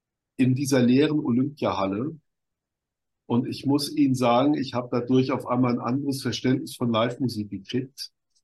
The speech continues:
weil diese Frau so perfektionistisch gearbeitet hat, dass sogar noch die Zugabe und die Applausabstände oder Dauern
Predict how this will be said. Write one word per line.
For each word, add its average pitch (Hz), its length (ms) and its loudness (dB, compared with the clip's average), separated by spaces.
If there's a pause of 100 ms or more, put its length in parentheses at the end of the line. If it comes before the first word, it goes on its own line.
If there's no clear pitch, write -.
(220)
weil 113 160 0
diese 123 220 0
Frau 123 520 0 (180)
so 135 580 2 (280)
perfektionistisch 131 1120 -4
gearbeitet 117 760 -2
hat, - 380 -6 (520)
dass 117 180 -2
sogar 120 380 2
noch 127 260 2
die 117 140 -8
Zugabe 117 640 -2
und 107 320 -6
die 117 100 -4
Applausabstände 113 1400 -2
oder 104 260 -4 (260)
Dauern 107 500 0